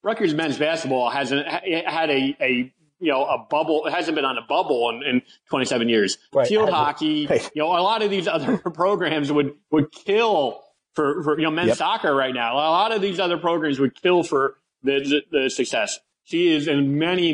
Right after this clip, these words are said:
Speaker 1: many, many ways a victim of her own success of, you know, what she did with that program in the early, uh, you know, uh, two thousands, um,
Speaker 2: Mm-hmm.
Speaker 1: you know, in, in many, many ways. So, um, you know, it, it is a remarkable accomplishment.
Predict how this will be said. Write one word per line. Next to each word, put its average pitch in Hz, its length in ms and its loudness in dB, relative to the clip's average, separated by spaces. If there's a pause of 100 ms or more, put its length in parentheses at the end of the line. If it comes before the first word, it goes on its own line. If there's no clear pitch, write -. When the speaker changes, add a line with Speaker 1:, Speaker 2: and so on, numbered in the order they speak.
Speaker 1:
many, 156 320 0
many 151 400 2
ways 113 420 0
a 139 80 -12
victim 139 340 -2
of 127 120 -2
her 127 160 2
own 131 100 2
success 123 580 -2
of, 123 360 -2 (240)
you 131 80 0
know, 127 80 2
what 131 140 -2
she 127 200 0
did 127 180 2
with 120 120 0
that 120 180 -2
program 123 460 2
in 113 60 -2
the 117 60 -4
early, 127 340 2 (140)
uh, 135 80 2
you 139 100 -2
know, 120 240 2 (220)
uh, 160 360 2
two 147 180 -2
thousands, 120 720 -2 (420)
um, 113 380 -2
Speaker 2:
Mm-hmm. 156 220 0 (240)
Speaker 1:
you 147 100 -2
know, 131 180 0
in, 147 220 0
in 143 200 0
many, 156 220 0
many 131 260 0
ways. 110 360 0
So, 117 320 -2 (340)
um, 120 540 -4 (100)
you 160 100 -4
know, 120 200 -2
it, 151 160 -2
it 151 220 2
is 135 160 2
a 143 260 0
remarkable 139 720 0
accomplishment. 127 720 -4